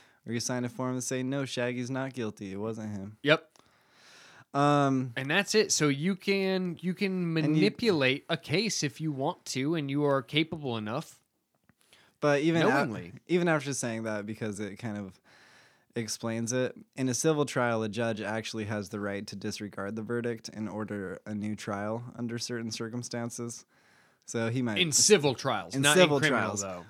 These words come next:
Speaker 1: which, if it was a divorce proceeding based
Speaker 2: Would be
Speaker 1: on,
Speaker 2: civil,
Speaker 1: would be
Speaker 2: yeah,
Speaker 1: civil.
Speaker 2: of course.
Speaker 1: So he could probably still lose, even after the jury acquits. Um, but anyway, in a criminal trial, the judges have no such right.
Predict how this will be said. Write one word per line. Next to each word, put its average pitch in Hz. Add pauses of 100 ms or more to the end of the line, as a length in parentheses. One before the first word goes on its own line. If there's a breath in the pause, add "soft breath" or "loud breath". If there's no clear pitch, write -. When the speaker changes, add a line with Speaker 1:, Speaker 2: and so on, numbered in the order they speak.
Speaker 1:
which, 175
if 156
it 165
was 151
a 131
divorce 127
proceeding 107
based 110
Speaker 2:
Would 127
be 135
Speaker 1:
on, 107
Speaker 2:
civil, -
Speaker 1:
would 117
be 120
Speaker 2:
yeah, 113
Speaker 1:
civil. 98
Speaker 2:
of 107
course. -
Speaker 1:
So 143
he 165
could 151
probably 104
still 101
lose, 95 (920 soft breath)
even 127
after 110
the 101
jury 104
acquits. 104 (800 soft breath)
Um, 143
but 139
anyway, 147
in 127
a 117
criminal 175
trial, 107 (320)
the 110
judges 110
have 110
no 98
such 85
right. 87